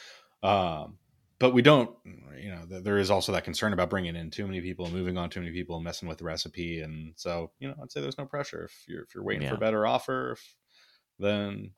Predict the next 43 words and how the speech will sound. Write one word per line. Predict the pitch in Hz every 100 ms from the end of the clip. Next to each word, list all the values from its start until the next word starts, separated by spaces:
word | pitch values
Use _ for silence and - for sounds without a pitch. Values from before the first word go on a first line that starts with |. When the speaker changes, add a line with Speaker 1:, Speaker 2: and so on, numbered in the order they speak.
| _
Speaker 1:
they | 101
can | 104
do | 98 139
it. | 151 -
And | 107 107 104
if | 101 - _ _ _ _ -
Palmeiras | 98 104 104 -
wants | 110 -
to |
buy | 95 98 113
him | 113 113
or | 95 95 _ _ _ _
Team | - 98
X, | 95 - - 107 95
Club | 98
America | 95 92 92
wants | 92 92
to | -
pay | 95
the | 92
right | 92
price, | 92 107 -
then | - - _ _ _ _ _ _
it's | - -
not | 90 87
a | 80
big | 82
downside | 78 80 - 82
either. | 85 80
Speaker 2:
Yeah. | 73 64 60 - _ _ _ -
Yeah. | 64 - _ _ _ _ _ - - - - _ _ _
All | 90
right. | 92 82
Starting | - 110 113
eleven | 107 101
come | 95 98 92 82
playoffs. | - - 92 85 71 65 - - - - - -
This | 90
is | 92
an | 92
interesting | 82 87 82 - 78
question. | - 78 - 71 65 62 _ _ _ _ _ _ _ -
Um, | 78 71 71 65 65